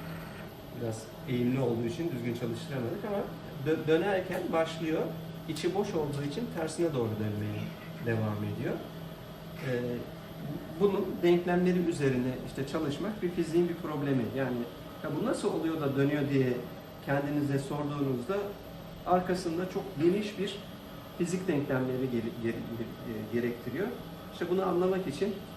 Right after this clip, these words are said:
bu sefer, e, fiziğe doğru yönelmeye başlıyorsunuz. Yani doğadaki her bir hareketi anlamak için fizikle bir şekilde bir ilişki kurmanız gerekiyor. Az,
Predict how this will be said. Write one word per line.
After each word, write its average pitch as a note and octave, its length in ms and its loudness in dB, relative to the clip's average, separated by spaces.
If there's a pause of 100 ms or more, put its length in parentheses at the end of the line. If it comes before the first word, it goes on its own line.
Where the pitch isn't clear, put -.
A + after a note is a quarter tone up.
(380)
bu F3 60 0
sefer, F3+ 320 2 (440)
e, - 0 - (320)
fiziğe D#3+ 400 4
doğru C#3 200 2
yönelmeye D3 480 2
başlıyorsunuz. - 680 -4
Yani D#3+ 180 0 (120)
doğadaki F#3 460 2 (100)
her G#3 220 0
bir F3 140 4
hareketi D3 440 -2
anlamak F3 400 -2
için - 260 0 (460)
fizikle F3 440 0 (360)
bir F#3 60 2
şekilde D#3+ 440 0
bir E3+ 60 0
ilişki D#3 280 -4 (100)
kurmanız A2 400 -2
gerekiyor. G#2 380 -6 (200)
Az, D#3+ 80 -4